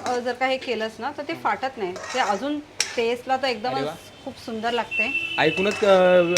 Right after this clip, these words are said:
Speaker 2: वेगळे पण वाटतं याच्यामध्ये. तर गुळ पण ॲड केला आणि नारळाचं दूध.
Speaker 1: हो, हो.
Speaker 2: वा. अस्सल मालवणची टेस्ट आता ठाण्यामध्ये मिळणार आहे आपल्याला.
Speaker 1: हम्म, हो, खरंच
Speaker 2: ताई,
Speaker 1: आहे.
Speaker 2: कुठे मिळेल?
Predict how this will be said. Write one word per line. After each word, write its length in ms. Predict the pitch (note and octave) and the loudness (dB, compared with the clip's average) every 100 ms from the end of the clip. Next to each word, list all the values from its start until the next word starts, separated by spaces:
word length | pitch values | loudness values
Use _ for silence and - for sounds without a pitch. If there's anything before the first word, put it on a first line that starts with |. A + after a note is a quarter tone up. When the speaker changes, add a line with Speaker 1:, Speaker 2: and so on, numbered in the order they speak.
| D#3+ | 2
Speaker 2:
वेगळे 260 | D#3 D#3+ E3+ | 4 4 4
पण 140 | E3+ | 2
वाटतं 240 | D#3+ C#3 D3+ | 0 0 0
याच्यामध्ये. 500 | C3+ C3+ C3+ D#3 D#3 | 0 -4 0 0 4
तर 120 | F3 | 2
गुळ 240 | D#3 E3+ | 6 4
पण 160 | F3+ F#3+ | 6 4
ॲड 160 | F3 | 2
केला 240 | E3+ E3+ F3 | 2 2 2
आणि 120 | F3+ | 0
नारळाचं 540 | F3+ F3 F#3+ G3 F#3 E3+ | 4 6 8 6 4 6
दूध. 160 | G#3+ | 8
Speaker 1:
हो, 80 | B3+ | 8
हो. 500 | A3+ G3+ G3+ G#3+ G3 | 6 2 -4 -4 0
Speaker 2:
वा. 100 | C#3+ F3 - - - - - - - - - - - | 0 -2 -12 -20 -20 -10 -10 -10 -14 -18 -20 -18 -8
अस्सल 300 | C#3+ - G#3+ | -6 2 4
मालवणची 440 | G3+ F#3+ G3 G3+ G3+ | 6 6 6 4 2
टेस्ट 300 | G3+ G3 G3+ | 4 4 4
आता 360 | F#3+ G3+ F#3 | 4 4 4
ठाण्यामध्ये 500 | D#3+ E3 E3 G3 G#3 | 2 0 2 4 4
मिळणार 220 | G3 F3+ | 4 4
आहे 100 | D3+ | 2
आपल्याला. 360 | C3+ C3 C3 B2 | 2 0 -2 -2
Speaker 1:
हम्म, 480 | A2+ E3+ E3 E3 F#3+ | -4 -6 -8 -10 -6
हो, 160 | F3+ | -6
खरंच 180 | F3 G#3 | -6 -6
Speaker 2:
ताई, 80 | G3+ | 2
Speaker 1:
आहे. 100 | F3+ | 6
Speaker 2:
कुठे 180 | G#3+ A#3+ | 8 10
मिळेल? 280 | A3+ A#3+ | 10 6